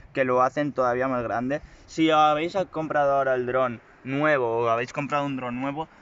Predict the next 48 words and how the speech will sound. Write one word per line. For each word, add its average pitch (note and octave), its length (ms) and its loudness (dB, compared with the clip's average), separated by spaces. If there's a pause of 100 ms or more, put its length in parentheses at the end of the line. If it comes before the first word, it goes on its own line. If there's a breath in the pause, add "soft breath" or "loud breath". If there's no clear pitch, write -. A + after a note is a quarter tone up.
(100)
dejarle D3+ 380 0
los F3 180 -4
protectores C#3 640 -6
durante C3 380 -8
un B2+ 120 -6
tiempo. C3 340 -4
Yo D3+ 180 -2
se F3+ 80 -4
los E3+ 140 -2
voy D#3+ 100 2
a C3+ 80 -2
dejar C3 360 -2 (600)
porque D#3 320 2
es D3 160 -2
un E3+ 140 -2
dron F3 220 4 (120)
que, G3 220 2 (400)
según F3+ 560 2
he G3 80 0
visto F3+ 280 -2
yo D#3+ 180 2
en, C#3 480 -2 (100)
en C#3 200 -6
foros C3+ 540 0
y B2+ 160 -2
en A#2+ 200 -2
vídeos, F3 460 2 (360)
es D#3 160 -6
un E3 100 0
dron D#3+ 220 0
que D3+ 160 -2
corre C#3+ 220 -2
bastante. G#2+ 540 -4 (560)
Así - 280 0
que C#3 160 -4
para C3 320 2
hacer E3 180 0
la E3+ 140 2
prueba D3+ 320 -2
de C#3 80 -2
vuelo C3+ 320 -4
hoy C3 100 -2
aquí, B2+ 240 -4
que - 140 0
estamos C3 340 -4
en C#3 180 -4
un C3 140 -4
pinar, C#3+ 400 -2